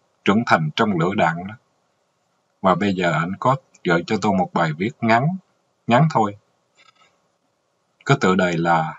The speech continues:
Những con chó hoang và những chiến thuật làm cho kẻ thù khiếp đảm. Bây giờ xin mời cô bác mình cùng nghe.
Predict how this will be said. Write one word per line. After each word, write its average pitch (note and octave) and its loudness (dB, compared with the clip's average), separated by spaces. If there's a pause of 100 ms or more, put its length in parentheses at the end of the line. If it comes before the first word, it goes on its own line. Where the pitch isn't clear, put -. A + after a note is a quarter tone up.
(220)
Những F#2 2
con A2+ 4 (100)
chó B2+ 2
hoang G#2 0
và E2+ 4
những F2+ 0
chiến C#3+ 0
thuật E2 -2 (120)
làm F2+ 4
cho - 2 (120)
kẻ E3+ -2
thù D3+ -2 (100)
khiếp C3+ -2 (120)
đảm. D#2 -4 (1400)
Bây A#2 8
giờ F2+ 2
xin G#2 0
mời E2+ 2
cô G2 0
bác G#2+ -4
mình E2 -2
cùng D#2+ -2
nghe. F#2 -4